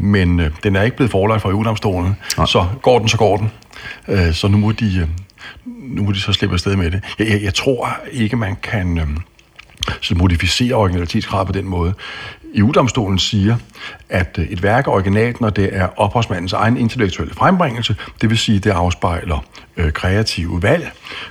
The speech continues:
Speaker 1: øhm, og altså noget med, at slogans ikke kan gøre det, er noget hjemmestrikket noget, som,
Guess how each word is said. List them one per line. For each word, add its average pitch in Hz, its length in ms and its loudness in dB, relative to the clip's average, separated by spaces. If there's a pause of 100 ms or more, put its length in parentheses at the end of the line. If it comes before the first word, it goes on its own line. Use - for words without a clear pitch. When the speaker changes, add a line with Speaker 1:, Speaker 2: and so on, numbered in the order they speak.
(220)
Speaker 1:
øhm, 82 480 2
og 101 160 2
altså 147 220 0
noget 110 220 6
med, 104 260 4
at 104 120 -4
slogans 110 420 2
ikke 110 100 0
kan 117 100 0
gøre 95 240 2
det, 104 240 2
er 107 40 0
noget 98 140 2
hjemmestrikket 98 440 0
noget, 90 280 2 (260)
som, 95 260 -4